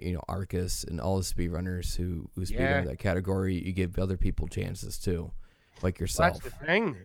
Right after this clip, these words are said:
Speaker 2: That's what's been so great about having that category is, um, all of us who stream under Retro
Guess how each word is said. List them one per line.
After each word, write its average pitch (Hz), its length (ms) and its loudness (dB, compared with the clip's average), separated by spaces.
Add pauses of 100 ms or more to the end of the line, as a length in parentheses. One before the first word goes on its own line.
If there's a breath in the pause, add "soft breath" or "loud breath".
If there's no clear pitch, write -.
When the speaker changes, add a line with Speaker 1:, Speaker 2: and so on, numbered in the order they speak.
(140)
Speaker 2:
That's 160 240 2
what's 160 160 0
been 151 220 2
so 147 200 0
great 127 280 4
about 131 240 2
having 139 380 2
that 120 220 2
category 131 760 6
is, 117 300 4
um, 107 440 6 (580)
all 175 240 12
of 151 140 12
us 151 180 10
who 143 100 4
stream 151 440 6
under 139 340 6
Retro 127 560 6